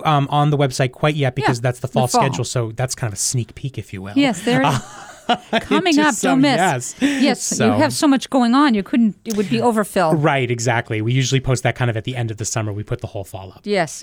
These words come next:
Speaker 2: absolutely. Sounds great. So listen, folks, if you do go to jeansplayhouse dot com, and I do this with a lot of,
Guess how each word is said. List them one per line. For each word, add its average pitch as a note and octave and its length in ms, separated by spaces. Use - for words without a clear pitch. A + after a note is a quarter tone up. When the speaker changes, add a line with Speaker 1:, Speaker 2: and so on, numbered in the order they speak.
Speaker 2:
absolutely. G3 480
Sounds F#3 300
great. A3 240
So - 100
listen, A3 380
folks, - 380
if - 220
you D#4 100
do G4 220
go F#4+ 140
to B3+ 80
jeansplayhouse A#3 720
dot F#3+ 220
com, F#3+ 260
and F#3+ 80
I A3 100
do B3+ 160
this G#3 280
with F3+ 100
a F3 60
lot F3+ 240
of, D#3+ 180